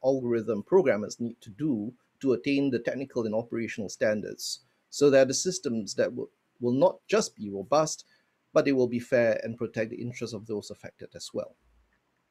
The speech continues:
The question that remains here is whether these ethical frameworks and international certification standards, which is still yet to be published, will be sufficient in preventing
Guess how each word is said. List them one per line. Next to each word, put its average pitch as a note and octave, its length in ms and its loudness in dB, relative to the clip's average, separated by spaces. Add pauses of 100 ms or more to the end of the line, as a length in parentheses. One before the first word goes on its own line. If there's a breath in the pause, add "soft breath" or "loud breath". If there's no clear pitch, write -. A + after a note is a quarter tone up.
(1000 soft breath)
The - 60 0
question D4 320 6
that A#3 100 6
remains E3+ 460 4
here A2 220 0
is G#2+ 260 -4
whether A3+ 340 4
these E3+ 420 -4
ethical E3+ 440 -2
frameworks C#3 680 -2
and A2+ 140 -4
international B2 600 -2
certification C#3 640 -6
standards, - 540 -10
which - 480 -4
is C3+ 140 -6
still B2 180 -2
yet G#2+ 180 -4
to - 60 -20
be G2 80 -16
published, - 540 -8 (580)
will G3+ 480 8
be G#3 140 -6
sufficient F#3+ 640 -2
in C3+ 140 -2
preventing A#2 640 -4